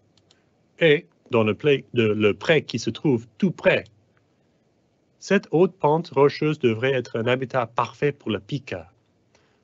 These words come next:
Pouvez-vous voir des signes de sa présence ? Qu'est-ce que vous voyez dans la photo du milieu ? On dirait un touffe de plantes séchées.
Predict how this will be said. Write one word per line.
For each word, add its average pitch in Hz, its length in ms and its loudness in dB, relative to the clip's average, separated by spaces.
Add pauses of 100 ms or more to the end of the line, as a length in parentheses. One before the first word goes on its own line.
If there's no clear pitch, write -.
(120)
Pouvez-vous 185 460 0
voir 156 360 0
des 131 140 -2
signes 165 480 -4
de 160 60 -4
sa 120 200 -4
présence ? 123 920 -6 (1500)
Qu'est-ce 95 300 -6
que 110 80 -6
vous 101 140 -10
voyez 98 220 -2
dans 104 140 0
la 101 100 -2
photo 107 360 -2
du 120 160 0
milieu ? 185 480 4 (680)
On 98 60 -10
dirait 151 460 2 (220)
un 113 120 0
touffe 240 380 2
de 147 100 -4
plantes 180 300 0
séchées. 156 580 -2